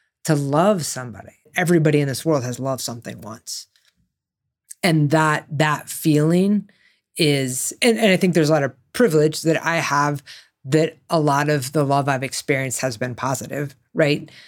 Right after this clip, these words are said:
Absent the heartbreak that I think all of us face, but, like, I have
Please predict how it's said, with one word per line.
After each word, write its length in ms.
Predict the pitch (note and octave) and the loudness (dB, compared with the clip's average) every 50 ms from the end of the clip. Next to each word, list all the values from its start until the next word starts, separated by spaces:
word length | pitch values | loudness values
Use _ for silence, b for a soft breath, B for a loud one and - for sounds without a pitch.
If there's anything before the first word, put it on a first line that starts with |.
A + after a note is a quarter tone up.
| B B B B _ _ _ _ _ | B B B B _ _ _ _ _
Absent 520 | G#3 G3 F3+ E3 - - F3+ E3 D3+ D#3+ | 0 0 0 0 0 2 2 2 2 4
the 260 | - D#3 D3+ C#3+ C3 C3 C3+ - - | 4 4 4 4 0 -4 -10 -12 -12
heartbreak 640 | - - F3 E3+ E3 - - C#3 D3 D#3 D#3 - - | -4 0 0 0 0 0 0 0 0 0 -2 -4 -2
that 140 | D#3 D3+ C#3+ | 0 0 2
I 80 | C#3 | 2
think 240 | B2+ - D3+ C#3+ C3+ | 0 0 -2 -2 0
all 160 | B2+ C3+ C#3 | 0 0 0
of 140 | C#3+ C3+ C3 | -2 -2 -4
us 300 | C3+ B2 - - - - - | -6 -6 -6 -6 -8 -10 -12
face, 500 | - - - - - F3 D#3 C#3 B2+ - | -12 -10 -4 0 2 2 2 2 0 -4
but, 220 | - - E3 C#3 E3 | -2 0 0 0 2
like, 260 | E3 D3+ C#3+ - - | 0 0 0 -2 -2
I 100 | - E3+ | -2 -2
have 340 | D#3 B2+ D3 D#3 D3+ C3+ B2 | -2 0 0 0 -2 -2 -4